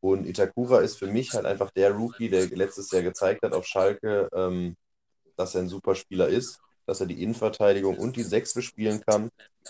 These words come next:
Ähm, kommt ja so gesehen von Manchester City, spielt jetzt für Gladbach. Und ich glaub, das spielt ihm eben auch genau in die Karten, dass er da, ähm, auf zwei sehr wichtigen Positionen spielen kann, gerade auch mit dem Winterabgang,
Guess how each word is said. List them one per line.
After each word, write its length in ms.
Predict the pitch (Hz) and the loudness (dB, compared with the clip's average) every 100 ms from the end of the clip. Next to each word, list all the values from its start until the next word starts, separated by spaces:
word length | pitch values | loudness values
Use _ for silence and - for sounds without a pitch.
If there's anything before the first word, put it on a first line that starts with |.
| - _ - | -20 _ -2
Ähm, 300 | 90 90 87 | 0 0 0
kommt 240 | 98 104 | -2 0
ja 80 | 107 | -2
so 140 | 90 | -2
gesehen 240 | 90 87 92 | -4 -6 -6
von 100 | 87 | -4
Manchester 460 | 90 95 90 87 | -4 -4 -4 -4
City, 400 | - 117 117 110 | -4 -6 -4 -6
spielt 260 | 104 - 95 | -6 -10 -4
jetzt 220 | 101 - | -4 -4
für 100 | 92 | -8
Gladbach. 540 | 90 95 - 107 113 - - - - - _ _ | 2 2 4 6 6 2 -18 -20 -18 -20 _ _
Und 460 | 104 101 101 101 101 | -6 -2 0 -2 -4
ich 120 | - | 0
glaub, 160 | 98 95 | 0 0
das 100 | 110 | -4
spielt 240 | - 117 | -6 -4
ihm 80 | 113 | -2
eben 160 | 95 | 0
auch 120 | 104 - | 0 0
genau 240 | 95 101 | 0 0
in 80 | 107 | 0
die 80 | 92 | -4
Karten, 560 | - 98 110 90 92 | 2 4 4 -2 -4
dass 240 | 92 92 - | -2 -2 0
er 180 | 87 | 0
da, 360 | 95 92 90 - | 2 4 2 0
ähm, 240 | 85 85 87 - - _ _ | -2 -6 -10 -12 -14 _ _
auf 160 | 92 - | -8 -6
zwei 280 | - 90 95 | -2 2 4
sehr 240 | 98 110 | 6 4
wichtigen 300 | 110 107 101 | 4 -4 -6
Positionen 480 | 98 98 92 - 95 | -2 -2 -2 -4 -4
spielen 380 | 92 - 113 117 | -4 -2 0 0
kann, 240 | 113 101 | 0 -2
gerade 260 | 101 104 101 | 4 4 4
auch 60 | 107 | 0
mit 140 | 95 | -2
dem 200 | 90 82 | -2 -2
Winterabgang, 840 | 110 127 135 98 113 - 107 110 | -2 0 2 4 4 4 2 2